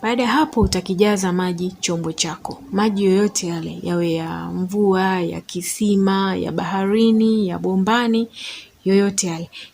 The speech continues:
Kisha utayaanika mahali ambapo mwanga wa mbalamwezi unaweza kufikia. Kwa hiyo hata kama ni dirishani kwako, kama mwanga wa mbalamwezi wakati wa usiku huwa unafika, unaweza ukaweka, au mahali popote pale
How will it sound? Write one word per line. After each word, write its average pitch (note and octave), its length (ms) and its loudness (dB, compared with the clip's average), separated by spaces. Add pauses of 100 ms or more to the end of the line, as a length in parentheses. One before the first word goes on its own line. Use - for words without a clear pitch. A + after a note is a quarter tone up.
Kisha A3+ 540 2
utayaanika F3+ 1300 0
mahali F3+ 340 -2
ambapo F3 360 -6
mwanga A#3 400 0
wa G3+ 80 0
mbalamwezi E3+ 720 -2
unaweza E3 400 -4
kufikia. - 680 -6 (720)
Kwa G#3+ 100 4
hiyo A3+ 120 8
hata G#3+ 180 0
kama G#3 220 0
ni F3+ 140 2
dirishani E3+ 560 0
kwako, G#3+ 680 -2
kama G#3+ 240 0
mwanga A3+ 260 4
wa G#3 60 4
mbalamwezi F#3+ 560 2
wakati F#3+ 320 -4
wa F3 60 -2
usiku G#3 360 -6
huwa G#3 140 4
unafika, F3 580 -4
unaweza F3 380 -2
ukaweka, A3 640 -4 (800)
au A#3+ 360 6
mahali A#3+ 320 4
popote D#4 400 -2
pale E3+ 280 -10